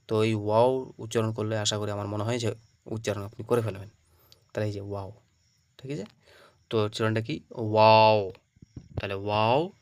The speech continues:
আর কি? ইয়া। তাহলে আমরা এক এক করে সবগুলোই উচ্চারণ আমরা শিখে গেলাম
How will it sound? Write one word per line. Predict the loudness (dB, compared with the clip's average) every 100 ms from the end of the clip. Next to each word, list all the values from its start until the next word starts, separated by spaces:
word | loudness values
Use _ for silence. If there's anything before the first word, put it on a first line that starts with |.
| _ _
আর | -6 -6 -4
কি? | -4 -6 -8 _ _ _ _ _
ইয়া। | -8 -2 0 0 -4 -12 _ _ _ _ -10
তাহলে | -4 0 0
আমরা | 0 0 0 -2 -14 -20 -20 _ -20 _ _
এক | -6 -2
এক | -4
করে | 2 2 4
সবগুলোই | 0 -2 -4 -4 -2 -2
উচ্চারণ | -4 -4 -2 -2
আমরা | -4 -4 0
শিখে | 2 2 0 0
গেলাম | -2 -6